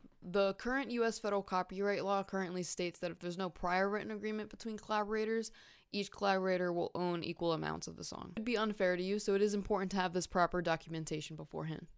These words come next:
Another reason is you as an independent artist need to care about this stuff. This is your business, and as an independent artist who's trying to make this into a career,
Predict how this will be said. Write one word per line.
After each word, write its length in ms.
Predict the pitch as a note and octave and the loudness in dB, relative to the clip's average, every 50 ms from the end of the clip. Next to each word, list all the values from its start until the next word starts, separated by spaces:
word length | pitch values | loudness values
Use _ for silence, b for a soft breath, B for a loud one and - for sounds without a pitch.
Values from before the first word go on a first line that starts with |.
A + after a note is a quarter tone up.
| - _ _ _ _ _ _ - | -20 _ _ _ _ _ _ -2
Another 320 | F#3+ G3+ G#3+ A3+ A#3 C4 B3+ | 0 0 2 2 2 2 2
reason 300 | C4 B3+ A3 A#3 - A3 | 2 2 0 0 0 2
is 280 | A#3+ B3 A#3+ G#3 - - - | 2 2 2 0 -2 -6 -8
you 380 | F#3+ F3+ F#3 A3 A#3 B3 B3 | -8 -4 -2 0 0 2 2
as 160 | - A3+ A3 G#3 | 2 2 2 2
an 100 | G#3 - | 2 2
independent 420 | G3+ G3+ G#3 - G#3 G3+ G3+ - | 2 2 2 4 4 2 2 4
artist 440 | - F3 F3+ F3 F3+ F3+ - - - - | 4 2 4 4 2 0 -2 -4 -6 -6
need 480 | F#3+ F3+ F3 F3+ F#3 F#3+ F#3 F3+ D#3+ - | -6 -4 -2 0 0 0 0 0 -2 -4
to 120 | - - | -10 -8
care 220 | - - E3 D#3+ | -4 0 2 2
about 280 | D#3+ D#3 - D#2+ - - | 2 2 0 -2 -2 -4
this 160 | - D#3+ - | -8 -8 -8
stuff. 280 | - - - - - - - - - - - - | -8 -8 -8 -10 -12 -16 -16 -18 -20 -20 -14 -8
This 180 | F3+ F3+ E3+ F#3+ | -6 -4 -2 -2
is 160 | G3+ G3 F#3 | -2 2 4
your 100 | G#3+ G3+ | 4 2
business, 540 | F3+ E3 G#3 G#3 G#3 F#3+ G3 E3+ E3 E3 - | 4 6 6 6 6 6 2 -2 -2 -2 0
and 80 | F3 | 2
as 240 | - D3 F#3 G3 F#3 | 2 4 4 4 2
an 80 | G3 G3 | 2 0
independent 480 | G#3+ A3 G#3+ G3 A3 G3+ G3+ G3+ - | 0 0 2 2 2 2 0 0 2
artist 420 | - F#3 G#3 G#3+ G3+ F#3+ F3+ - - | 2 4 4 4 4 2 0 -2 -4
who's 140 | G3 E3 - | -4 -4 -2
trying 220 | - G3 F#3+ F#3+ | -2 0 0 0
to 60 | F#3+ | 0
make 180 | F#3 F#3+ F#3 - | 0 0 -2 -2
this 160 | F#3+ F3+ - | -4 -4 -4
into 220 | F#3+ F#3 - F3+ | -4 -4 -4 -4
a 40 | F3 | -6
career, 460 | - - G3+ G3+ A3+ A#3+ A#3 A3 A3 | -4 -2 0 2 2 4 4 2 2